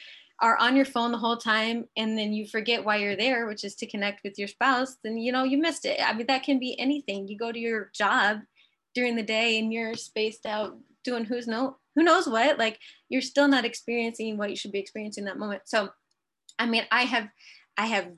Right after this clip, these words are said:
been there. I have been in the loss where I would just lit-, literally bawled my eyes out in, in a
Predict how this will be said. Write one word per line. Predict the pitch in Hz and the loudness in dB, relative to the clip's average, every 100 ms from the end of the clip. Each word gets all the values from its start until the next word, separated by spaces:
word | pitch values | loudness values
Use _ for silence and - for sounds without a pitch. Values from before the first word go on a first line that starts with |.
| _ | _
been | 214 214 240 | 0 0 2
there. | 262 285 294 - | 2 4 2 0
I | |
have | 202 208 190 | -2 -4 -4
been | 214 214 214 - | -2 -2 -4 -6
in | 214 | -6
the | 202 | -4
loss | 185 185 202 220 | 0 2 4 2
where | 208 | 0
I | - 202 | 0 -2
would | 196 | -4
just | 208 - _ - | -8 -8 _ -8
lit-, | 190 202 214 226 247 - - | -6 -4 -4 2 2 2 -6
literally | 202 202 233 233 214 190 175 - 196 _ _ - | -10 -2 0 2 0 -2 -6 -14 -20 _ _ 2
bawled | 214 226 226 | 4 6 4
my | 220 202 202 | 2 2 2
eyes | 202 202 | 2 0
out | 208 202 202 _ _ _ _ | 2 0 -2 _ _ _ _
in, | 254 262 269 - _ | 4 6 4 2 _
in | 269 294 | 4 8
a | 359 349 | 8 8